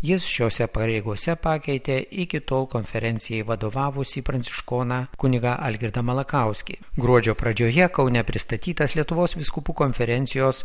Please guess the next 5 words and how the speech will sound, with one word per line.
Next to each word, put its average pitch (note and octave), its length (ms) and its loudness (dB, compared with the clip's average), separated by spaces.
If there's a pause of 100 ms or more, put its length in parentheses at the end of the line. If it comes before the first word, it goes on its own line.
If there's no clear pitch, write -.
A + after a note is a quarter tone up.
(120)
parengtų C#3 480 2
gairių D3+ 340 2
projektas, A2 840 -2
skirtas - 580 0
nepilnamečių C3+ 800 0